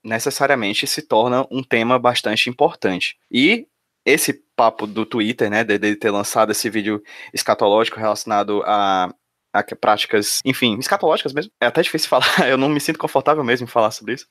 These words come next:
foi vinculado, ele vincula essa coisa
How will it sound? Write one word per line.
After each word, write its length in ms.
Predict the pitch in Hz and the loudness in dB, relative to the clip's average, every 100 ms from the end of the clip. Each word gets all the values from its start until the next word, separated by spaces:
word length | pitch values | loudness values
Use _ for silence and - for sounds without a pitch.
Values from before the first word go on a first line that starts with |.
| - | -4
foi 360 | 156 170 131 - | 2 2 0 -8
vinculado, 640 | 139 196 - 226 123 143 214 _ _ - | -4 -2 0 2 4 2 -4 _ _ 0
ele 160 | 135 | 0
vincula 480 | 135 147 147 147 190 | 2 -2 -2 0 2
essa 220 | 160 156 | 2 -2
coisa 520 | - 143 127 117 113 | -6 -2 0 0 -2